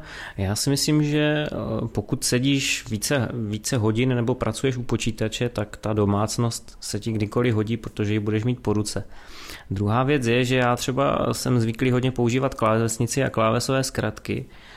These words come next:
a s aplikací domácnost jako tam, tam toho moc s tou klávesnicí nevytvoříš, protože prostě ona je taková klikací, jak jsi řekl, jo. Máš chuť vyloženě po ní šmidlat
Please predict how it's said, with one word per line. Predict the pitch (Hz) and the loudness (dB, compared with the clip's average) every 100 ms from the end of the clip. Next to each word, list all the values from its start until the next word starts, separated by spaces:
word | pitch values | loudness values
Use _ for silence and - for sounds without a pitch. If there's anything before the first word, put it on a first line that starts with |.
| - - | -18 -6
a | 101 104 | -2 -2
s | 101 - | -2 -2
aplikací | 120 120 120 123 - | -2 0 0 0 2
domácnost | 131 123 120 120 - 123 127 - - | 4 4 2 0 0 0 0 -2 -4
jako | 117 - 127 127 127 - - - - - - - - - - - | -4 -2 0 0 0 -6 -14 -12 -14 -14 -16 -18 -18 -16 -14 -10
tam, | - - - | -10 -10 -4
tam | 113 117 | 0 0
toho | 127 127 | 2 2
moc | 123 - | 2 -2
s | - - | -6 -4
tou | 135 | -2
klávesnicí | 127 123 123 127 131 139 | 0 2 2 2 0 2
nevytvoříš, | 123 120 98 92 - - - - - - - | 2 2 0 -2 -4 -6 -12 -18 -18 -18 -16
protože | - 117 120 | -6 0 0
prostě | - 117 - 131 | 0 -6 -2 0
ona | 131 123 | 2 2
je | 127 127 | 0 0
taková | - - 120 | -2 0 0
klikací, | 120 120 117 120 - | 2 0 0 -2 0
jak | 107 - | -2 0
jsi | 123 | 0
řekl, | 107 - 107 | 0 -2 -4
jo. | - | -2
Máš | 107 107 - | 0 -2 -4
chuť | - 123 | -4 -2
vyloženě | 123 117 117 117 120 117 | -2 0 2 2 2 0
po | 127 | 0
ní | 123 123 123 127 123 | 2 2 2 0 -4
šmidlat | - 113 110 117 - | -2 0 2 0 -2